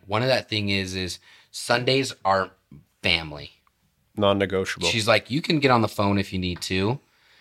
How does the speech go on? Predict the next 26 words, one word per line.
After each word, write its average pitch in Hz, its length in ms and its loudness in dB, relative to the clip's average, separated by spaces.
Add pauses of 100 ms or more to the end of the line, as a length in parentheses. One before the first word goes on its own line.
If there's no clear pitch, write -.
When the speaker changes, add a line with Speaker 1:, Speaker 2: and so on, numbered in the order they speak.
(260)
Speaker 1:
but - 140 2
s-, - 280 -10 (460)
'cause 104 160 -2
I, 113 160 2 (100)
I 135 60 -4
just, 131 300 -6 (120)
I 98 120 2
don't, 110 180 0 (220)
I 107 80 0
don't 117 140 -2
sleep 135 260 -2
very 117 260 2
os-, 113 300 0 (100)
often. 110 560 2 (480)
Um, 87 680 -2 (540)
and 101 140 -2
I, 92 200 2 (120)
and 95 300 -8 (260)
I 101 120 2
believe 104 240 -4
that 85 180 -2
work 101 200 -4
can 101 100 -6
always 95 200 -6
be 92 100 -8
done. 80 280 -6